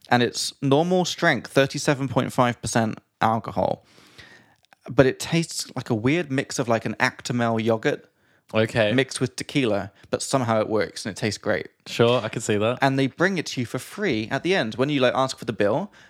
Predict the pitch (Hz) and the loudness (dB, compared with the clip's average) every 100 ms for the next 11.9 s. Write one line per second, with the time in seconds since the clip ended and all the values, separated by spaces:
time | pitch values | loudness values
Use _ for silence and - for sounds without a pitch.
0 | - 135 131 165 156 131 107 107 110 156 | -2 0 2 0 0 -2 0 2 2 -2
1 | 143 147 156 135 135 - 147 - 147 151 | 0 0 2 0 -2 0 -2 -2 -6 -2
2 | 170 160 175 254 160 107 - _ 127 143 | -2 -2 -4 0 2 0 -6 _ 2 2
3 | 156 214 302 190 110 101 117 127 - 165 | 2 2 2 2 0 -2 -6 -12 -12 -8
4 | 233 - 165 330 _ - - 466 403 _ | -6 -2 -2 -2 _ -2 0 0 -4 _
5 | _ - 220 202 _ - - - 165 170 | _ -2 -2 -4 _ -20 -20 2 4 4
6 | 165 156 - - 143 135 135 131 135 135 | 0 -2 -8 -2 4 4 2 2 2 2
7 | 123 151 180 143 110 101 98 117 117 117 | 2 2 2 2 2 2 -2 -2 -2 0
8 | 139 151 139 - 131 117 147 - - - | 2 2 0 2 0 2 -2 -4 -6 -4
9 | 107 - _ _ _ _ 123 117 139 226 | -6 -10 _ _ _ _ -4 0 -2 -4
10 | - 110 110 98 - - 139 - 113 - | -10 -4 -4 -2 -2 0 0 2 0 0
11 | 113 107 107 - 107 104 - - 107 | -2 -2 -4 -4 -4 -4 -8 -8 -8